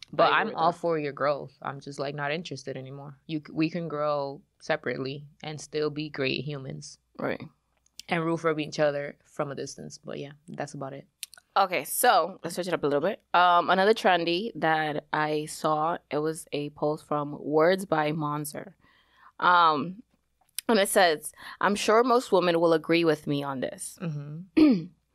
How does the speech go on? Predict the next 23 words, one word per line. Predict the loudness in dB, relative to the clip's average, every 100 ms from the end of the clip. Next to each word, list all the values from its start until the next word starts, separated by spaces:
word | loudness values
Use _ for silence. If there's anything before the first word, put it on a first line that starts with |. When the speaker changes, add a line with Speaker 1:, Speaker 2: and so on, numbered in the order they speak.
| _
Speaker 2:
<clears throat> | -20 -18 -20 -2
"Never | 2 6 4
put | 4 4
a | 4
female | 0 2 4 4 4
on | 4 2
a |
pedestal | 4 2 2 2 2 2 0 -12 _
if | 0 0
you | 2
wanna | 4 4 4
be | 0 -4
taken | -2 -2 0 -2
seriously | 2 2 2 0 0
as | 0 0
a | 0
man. | 0 -2 -8 _ _ _ _
None | 2 4 4
of | 4
that | 2 2 -4 _ _ _ 0
fan | 2 4 2
behavior. | 0 0 -2 0 0 0 -4 -6
Attention | -6 -2 -2 0 -2